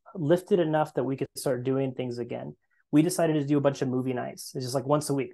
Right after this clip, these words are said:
we do a movie night, and just, just to do some, j-, it's just do it actions. We do the movie nights, not thinking we're gonna do a movie night every week for forever. It's more like, we're gonna do some movie nights, and we're gonna see who shows up and what happens, and start to nurture those relationships and, and whatever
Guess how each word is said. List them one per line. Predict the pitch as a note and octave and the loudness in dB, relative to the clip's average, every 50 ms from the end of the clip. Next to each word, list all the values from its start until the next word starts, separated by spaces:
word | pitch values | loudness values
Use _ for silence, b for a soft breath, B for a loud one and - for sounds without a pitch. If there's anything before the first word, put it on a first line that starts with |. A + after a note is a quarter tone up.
| - _ | -8 _
we | C#3+ C3 | -2 2
do | B2 D3+ D#3+ | 4 6 6
a | D#3 | 6
movie | D3 C#3 B2+ B2+ | 4 2 -2 -4
night, | A#2+ A#2+ - - - | -6 -8 -8 -6 -4
and | C3+ C3 | -4 -4
just, | B2 B2+ - - - - | -4 -4 -8 -10 -6 2
just | - F3+ F3+ F3+ - - - _ _ | 4 4 4 4 2 -4 -10 _ _
to | - - C#3+ | -2 -2 -2
do | C3 A#2+ C#3+ D3+ D#3 | 0 4 6 6 6
some, | D#3 - - C#3+ C3 B2 B2+ | 6 4 0 -2 -2 -4 -4
j-, | B2+ F#3 - | -4 -2 0
it's | E3+ C3 - | 0 -2 -2
just | - C#3 C#3+ C3 - - - | -2 -2 -2 -2 -2 -2 -2
do | D#3 D3 | 0 4
it | C#3+ | 4
actions. | D3 G3 G3+ - C#3+ B2+ - - - _ _ _ _ _ _ | 4 4 2 0 -6 -10 -10 -14 -20 _ _ _ _ _ _
We | - B2+ | 4 6
do | E3 F3+ | 6 8
the | F3+ | 8
movie | D#3+ D#3 D#3 | 6 6 4
nights, | C#3+ C#3+ C#3 - - | 4 2 2 2 0
not | D#3 D#3 D3 - | 0 0 0 -2
thinking | D#3+ C#3+ C#3+ C3 | -4 -4 -2 0
we're | C3+ D3 | 0 2
gonna | D#3 D3 C3+ | 2 2 0
do | B2 C#3 C#3 | 2 2 2
a | C3 | 2
movie | B2+ C3 C#3 C#3 C#3 C3 | 2 2 0 0 0 0
night | C3 B2+ B2+ C3 C3 - _ _ _ _ _ - | 0 0 0 -2 -4 -8 _ _ _ _ _ 0
every | C#3 C#3 C#3 C#3+ C#3 C#3 C3 C3 B2+ B2 | 0 0 2 0 0 0 0 0 -2 -4
week | - - B2+ C#3 D3 D3 - | -4 -2 -2 -2 -2 -2 -2
for | - C#3 A#2+ | -2 -2 -2
forever. | B2 - B2 C3 D#3 D#3 B2+ B2 B2 B2 B2 - | 0 0 4 4 4 6 6 2 2 0 0 -4
It's | C3 B2 - | -6 -4 0
more | C#3 C#3 C3+ | 0 2 2
like, | B2+ A#2+ - | 2 0 0
we're | - C#3+ C#3+ | 0 2 2
gonna | F3+ F3+ | 2 2
do | D#3+ D#3 D3 | 2 0 -2
some | C#3 - C#3+ C3 - | -2 -6 -10 -8 -4
movie | C3+ D#3 E3+ E3+ | -2 0 0 0
nights, | C#3+ C3+ B2+ B2+ B2 B2 - - | 0 0 0 -2 -2 -6 -8 -6
and | C#3 C3+ | -4 0
we're | C3 C#3 | 0 0
gonna | C#3+ D3 A#2+ | 0 -2 -4
see | - - B2+ G#2+ - | -6 -8 -10 -10 -8
who | - D3 | -6 -6
shows | D3+ - - E3+ D#3+ D3 | -6 -2 -2 -2 0 2
up | D#3 D3+ D3+ D3 C#3 D3+ - - | 2 2 2 2 0 -2 -4 -4
and | A#2+ A#2 | -2 0
what | C3 D#3 - | 0 -2 0
happens, | - D3+ C#3+ C#3+ - - D3+ C#3+ C#3 C3+ - - _ _ _ _ - | -2 -2 -2 -2 0 -2 -2 -2 -4 -6 -8 -12 _ _ _ _ -8
and | C3 B2 | -6 -2
start | - C#3+ C3+ - | -2 -2 -2 -2
to | - | -4
nurture | C#3 B2+ B2+ C3 B2+ - - - - C3+ B2 | -2 0 0 -2 -2 -4 -6 -4 -4 -2 0
those | B2+ B2 A#2+ B2 | 0 0 0 0
relationships | B2+ B2 B2 A#2+ A#2+ - C3 A#2+ - - B2+ B2 - - - | -2 0 0 -2 -2 -4 -8 -10 -8 -8 -8 -8 -8 -6 -6
and, | B2+ A#2+ A#2 A#2+ | -6 -4 -6 -6
and | B2+ C3 B2+ | -8 -6 -4
whatever | B2 B2+ B2+ B2 B2 B2+ A#2 | -2 -2 -2 -4 -4 -6 -10